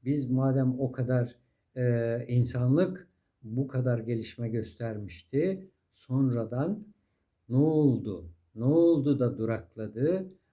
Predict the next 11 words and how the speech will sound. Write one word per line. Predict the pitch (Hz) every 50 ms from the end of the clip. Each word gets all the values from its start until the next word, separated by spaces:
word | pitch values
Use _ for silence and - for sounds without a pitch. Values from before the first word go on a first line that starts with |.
| _ _ _ 120
Bunu | 120 120 117 107
da | 120 113
size | - - - 107 101 110 120 143 175 175 - _ _ _ _ _ _ _ -
başka | 117 113 - - - 143 127 -
bir | 107 107 107 - _ _ _ _
programda | _ - 110 107 98 104 101 98 98 98 95 98
anlatacağım. | 95 98 98 98 92 - - 92 - 101 104 120 139 147 147 - - _ _ _ _ _ _ _ _ _ _ _
Sevgi | - - - - 120 120 117 113 107 110 131 156 180 185 - - - _ _ _ _ _ _ -
ve | 123 127 123
saygılarımı | - - 123 123 117 107 117 113 113 110 113 110 110 107
sunuyorum. | - - 117 117 113 113 117 117 131 139 143 139